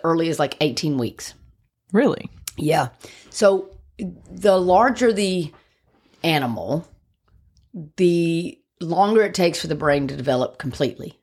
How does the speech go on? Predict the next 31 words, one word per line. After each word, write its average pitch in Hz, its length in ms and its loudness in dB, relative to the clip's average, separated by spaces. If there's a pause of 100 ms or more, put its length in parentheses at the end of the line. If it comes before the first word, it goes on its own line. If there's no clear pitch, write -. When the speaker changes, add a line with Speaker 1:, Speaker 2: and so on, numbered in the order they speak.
(460)
Speaker 2:
Oh, 156 140 -2
okay. - 180 -8
Speaker 1:
The 165 60 -4
smaller 262 540 4
the 143 180 0
animal, 120 560 -4 (300)
it's 165 140 -2
going 190 200 4
to 156 60 -4
develop 143 340 0
faster. - 440 -2 (160)
So - 140 0
that's 185 160 2
why 185 140 4
smaller 190 360 2
dogs 151 220 2
mature 165 340 0
faster 120 540 -2 (200)
than 165 140 -4
older 165 280 2
dogs. - 440 -14 (460)
Speaker 2:
Uh, 190 200 0 (540)
so 190 840 4 (1300)
what 208 120 4
are 220 40 4
we 202 100 6
looking 180 260 2
at 156 160 2
for 151 60 -6
Myers 143 440 2
here? - 220 -8